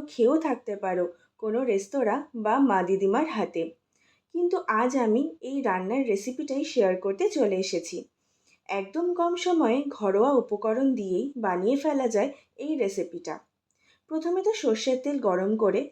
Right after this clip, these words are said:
তাতে মাছগুলোকে হালকা আঁচে আলতো করে ভেজে নিতে হবে। তারপর মিক্সিতে সাদা কালো সর্ষে ও কিছুটা পোস্ত শুকনো অবস্থাতেই গুঁড়ো করে নিতে হবে।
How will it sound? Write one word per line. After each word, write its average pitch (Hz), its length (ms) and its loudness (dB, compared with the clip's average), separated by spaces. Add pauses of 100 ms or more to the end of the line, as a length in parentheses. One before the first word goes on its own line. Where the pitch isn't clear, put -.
তাতে 220 340 -2
মাছগুলোকে 254 720 0
হালকা 208 420 0
আঁচে 226 460 0
আলতো 196 320 0
করে 240 360 2 (280)
ভেজে 240 300 2
নিতে 254 240 2
হবে। 262 400 -2 (440)
তারপর 302 500 2
মিক্সিতে 254 760 0
সাদা 233 580 2
কালো 202 280 4
সর্ষে 220 560 0 (280)
ও 330 140 -2
কিছুটা 277 460 -4
পোস্ত 208 520 -2 (240)
শুকনো 302 440 -2
অবস্থাতেই 262 580 4
গুঁড়ো 254 220 6
করে 214 240 6
নিতে 175 240 -2
হবে। 165 400 -4